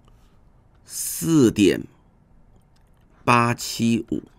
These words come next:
这是六点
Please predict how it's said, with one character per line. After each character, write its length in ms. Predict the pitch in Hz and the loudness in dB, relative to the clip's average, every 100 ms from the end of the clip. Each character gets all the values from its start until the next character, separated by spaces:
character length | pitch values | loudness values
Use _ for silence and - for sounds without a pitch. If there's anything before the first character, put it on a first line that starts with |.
| - _ _ _ _ _ _ _ | -20 _ _ _ _ _ _ _
这 180 | - 175 | 2 2
是 480 | - - 113 87 - _ _ _ _ _ _ _ _ _ _ _ _ _ _ | 2 2 2 2 -2 _ _ _ _ _ _ _ _ _ _ _ _ _ _
六 400 | 104 135 180 123 | -2 2 4 4
点 340 | - 92 53 | 2 -2 -2